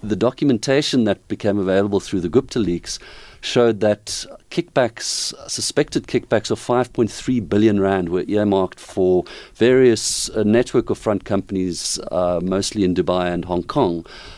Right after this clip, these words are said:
for one pat-, uh, for one particular company, China South Rail. And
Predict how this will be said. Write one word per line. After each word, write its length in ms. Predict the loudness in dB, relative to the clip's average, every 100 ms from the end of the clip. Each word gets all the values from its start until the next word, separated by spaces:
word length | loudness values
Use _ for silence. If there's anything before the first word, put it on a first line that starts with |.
| -20
for 760 | -16 -6 2 4 6 6 4 2 -8
one 400 | -2 2 2 0
pat-, 280 | -6 -12 -2
uh, 200 | 0 0
for 240 | -2 -2
one 140 | 0
particular 420 | -2 -4 -8 -4 -2
company, 340 | -2 -2 -4
China 360 | -4 -2 0 0
South 400 | 0 -2 -2 0
Rail. 340 | 0 0 -6 -18 -20 -20 -20 _ -4
And 480 | -2 0 -2 -4